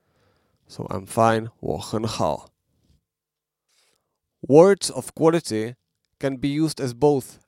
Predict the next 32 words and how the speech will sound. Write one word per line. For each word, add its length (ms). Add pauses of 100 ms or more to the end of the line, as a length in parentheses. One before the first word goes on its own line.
(140)
adjectives 680 (360)
or 180
verbs, 600 (680)
but 200
when 180
we 100
use 380
them 260
as 180
verbs, 640 (520)
we 180
have 160
to 120
connect 400
them 340
with 280 (180)
"很," 360 (680)
because 400
without 480
it, 300 (500)
we 140
would 180
be 140
saying 400
that 180
something 440
is 180
better, 500 (500)
more 320
expensive, 800 (180)
or 200
faster. 720